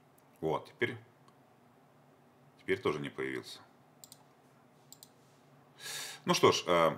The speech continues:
давайте займёмся траблшутингом. Будем отстреливать траблы. Как и любой другой админ, когда мы занимаемся исследованием проблем, мы первое, что смотрим?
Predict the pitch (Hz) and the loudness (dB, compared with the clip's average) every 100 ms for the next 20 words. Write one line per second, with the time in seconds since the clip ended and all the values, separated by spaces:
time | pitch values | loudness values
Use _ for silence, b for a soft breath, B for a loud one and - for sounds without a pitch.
0 | 67 85 131 151 95 87 107 107 80 78 | -2 6 6 6 4 2 2 -2 -2 0
1 | 73 69 - - 113 90 78 64 60 B | 0 -2 -2 0 0 0 0 -2 -8 B
2 | B B - - - - - - - - | B B -20 -12 -6 -4 0 0 0 -2
3 | - 78 85 80 82 - 92 82 78 - | -4 -6 -4 0 -2 2 4 6 2 4
4 | 87 76 64 - - - - - - b | 4 4 0 -10 -20 -20 -20 -20 -20 b
5 | b b b b - 139 139 151 143 139 | b b b b -2 2 4 4 8 8
6 | 120 113 107 101 131 196 202 - 107 110 | 8 8 8 8 6 2 0 -4 2 4
7 | 98 90 90 92 90 82 - 85 82 - | 4 0 0 2 2 0 -2 0 0 -2
8 | - 87 80 78 73 - 80 117 185 180 | -2 0 0 0 -2 -4 -2 2 2 0
9 | - 90 87 80 - 78 73 67 - 170 | -6 -2 -2 2 4 4 2 -2 0 0
10 | 180 170 165 151 143 | 0 0 0 0 -2